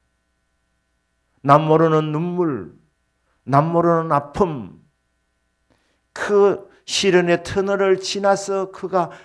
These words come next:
마침내 우뚝 설 수 있었다는 것입니다. "활 쏘는 자가 그를 쏘며 그를 군박하였다." 적개심을 가지고 그를 쏘았다는 거예요.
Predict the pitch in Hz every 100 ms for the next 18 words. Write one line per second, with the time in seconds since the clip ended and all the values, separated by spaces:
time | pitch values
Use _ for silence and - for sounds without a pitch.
0 | _ 123 156 160 160 151 131 135 139 147
1 | - 135 - 135 - _ _ _ _ _
2 | _ 147 - - 113 98 90 87 - 110
3 | 123 _ _ _ _ _ _ _ _ _
4 | _ _ _ _ _ - 156 156 156 165
5 | 160 160 156 151 156 151 160 156 151 -
6 | 156 165 156 139 147 143 139 175 180 175
7 | 156 143 117 - 113 - 190 190 208 190
8 | 180 170 160 147 156 151 147 175 175 143
9 | - _ - - 196 190 - 123 107 110
10 | 117 -